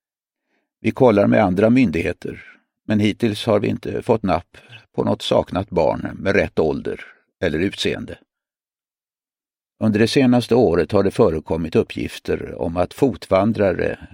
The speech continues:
i Ramapo Mountains sett en vild pojke eller en liten Tarzan som överensstämmer med pojkens signalement.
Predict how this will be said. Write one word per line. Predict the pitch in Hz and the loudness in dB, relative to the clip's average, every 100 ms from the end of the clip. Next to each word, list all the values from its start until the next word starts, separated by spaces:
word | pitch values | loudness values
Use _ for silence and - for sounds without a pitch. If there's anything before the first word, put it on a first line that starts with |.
| - | -6
i | 95 | -2
Ramapo | 90 101 98 92 101 87 | 2 2 2 0 0 0
Mountains | 85 76 76 69 73 - - _ _ _ | -2 -4 -8 -8 -10 -12 -20 _ _ _
sett | - 90 - - | -4 -2 -2 -4
en | 98 92 80 | -2 -2 0
vild | 107 113 110 113 | 0 0 -4 -8
pojke | - 131 - - - - - _ - _ | -6 -6 -6 -10 -10 -10 -10 _ -20 _
eller | - 101 98 98 90 - | -2 0 2 0 -2 -4
en | 101 101 | -2 0
liten | 98 90 113 110 | -2 -2 -2 0
Tarzan | 107 113 - 65 60 - - _ _ _ - | -2 -2 -6 -6 -6 -8 -18 _ _ _ -6
som | 90 | 0
överensstämmer | 110 80 76 - 90 95 110 - | 2 2 -2 -2 -2 0 -2 -4
med | - | -4
pojkens | - 95 - 80 - | 0 0 0 -6 -6
signalement. | 80 80 85 80 58 - - | -6 -6 -4 -6 -8 -12 -18